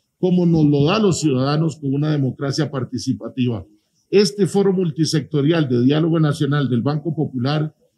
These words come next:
es un foro de participación popular donde nadie está, eh, buscado para entrar,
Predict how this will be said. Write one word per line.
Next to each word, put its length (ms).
es 320
un 160
foro 540
de 140
participación 920
popular 580
donde 600
nadie 440
está, 540
eh, 540
buscado 600
para 160
entrar, 640